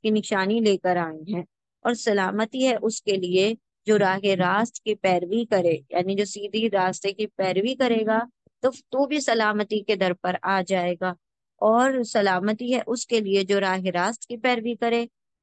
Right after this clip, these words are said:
हमको वही से बताया गया है कि अजाब है उसके लिए जो झुठलाए और जो मुंह मोड़े। जो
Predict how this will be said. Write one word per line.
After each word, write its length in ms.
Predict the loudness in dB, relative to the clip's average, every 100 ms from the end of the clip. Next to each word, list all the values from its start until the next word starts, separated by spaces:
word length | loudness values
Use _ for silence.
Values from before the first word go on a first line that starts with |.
| -4
हमको 380 | -2 -2 0 2
वही 380 | 2 0 -2 -4
से 180 | -2 0
बताया 580 | 0 0 0 0 0 -2
गया 300 | 0 -2 0
है 280 | 0 0 0
कि 320 | -2 -4 -4 _ _ _ -4
अजाब 640 | -2 -2 -2 0 0 -2 -6 _ _ -4
है 300 | 0 0 -2 -8 _ _ -2
उसके 380 | -2 0 -2 0
लिए 320 | 2 4 2 2
जो 240 | 0 -2
झुठलाए 680 | -2 -8 -4 -2 0 -2 -4 -8 _ _ _
और 420 | 0 4 4 4 0 -8 -4
जो 140 | 0
मुंह 360 | 2 0 -2 -4
मोड़े। 340 | -4 -2 -4 -6 _ _ -20
जो 260 | -8 2